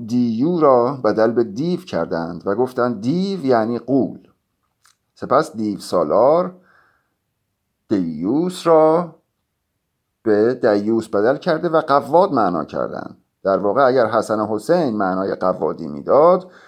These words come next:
گوه مسلمان ها از دیوس برای این معنا استفاده کردند. محمد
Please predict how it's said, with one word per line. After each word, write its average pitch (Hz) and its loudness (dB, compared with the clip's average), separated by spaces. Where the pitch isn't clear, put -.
گوه 113 2
مسلمان 107 0
ها 160 -2
از 123 -2
دیوس 127 2
برای 85 -2
این 87 -6
معنا 80 -6
استفاده 73 -12
کردند. - -14
محمد 135 2